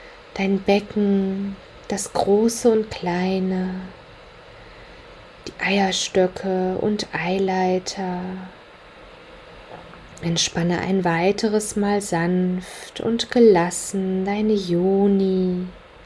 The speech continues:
bevor du wieder mit einem liebevollen Gedanken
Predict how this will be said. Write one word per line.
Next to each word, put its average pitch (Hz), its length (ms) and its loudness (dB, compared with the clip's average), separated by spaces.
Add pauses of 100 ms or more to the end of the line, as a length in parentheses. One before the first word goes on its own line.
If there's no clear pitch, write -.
(880)
bevor 233 520 6
du 226 260 4
wieder 196 560 2
mit 202 260 0
einem 202 460 2
liebevollen 220 920 2
Gedanken 190 1120 0